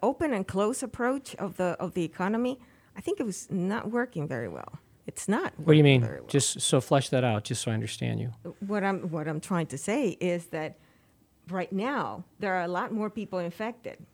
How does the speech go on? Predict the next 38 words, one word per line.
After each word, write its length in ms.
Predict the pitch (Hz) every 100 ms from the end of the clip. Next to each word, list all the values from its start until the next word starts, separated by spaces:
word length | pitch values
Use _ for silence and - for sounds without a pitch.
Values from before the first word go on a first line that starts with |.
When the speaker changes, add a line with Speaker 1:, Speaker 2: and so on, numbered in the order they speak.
| _
Speaker 1:
Fine. 300 | - - - - _ -
If, 180 | 196 - - 185 - 170
you, 240 | 180 208
you 180 | 190 208
will 140 | 180 190
say 180 | 208 196
that 160 | 180
they're 120 | 190
not 180 | 165 165
at 100 | 156
the 80 | 151
hospital, 540 | 196 320 - 160 156 - - - -
but 140 | 240
there 100 | 277
are 60 | 254
a 80 | 240
lot 100 | 226
more 120 | 233
people 260 | 220 214 220
infected. 400 | 214 277 285 208
And 120 | 190
guess 180 | 233 262
what's 220 | 247 240
happening 400 | 247 269 226 180
right 220 | 156 147
now? 220 | 156 - 170 _ -
Didn't 220 | 240 -
our 180 | 165 165
governor 460 | 202 226 226 240 240
just 280 | 220 208 208
issue 460 | 202 208 - 240 277 - - -
a 280 | - 190 190
mask, 560 | - 170 175 208 - - - -
uh, 180 | 196 -
mandatory 640 | 190 202 208 202 214 202
mask, 400 | 190 202 220 - - - _ _ _ -
um, 160 | 202 -
order? 400 | 202 220 262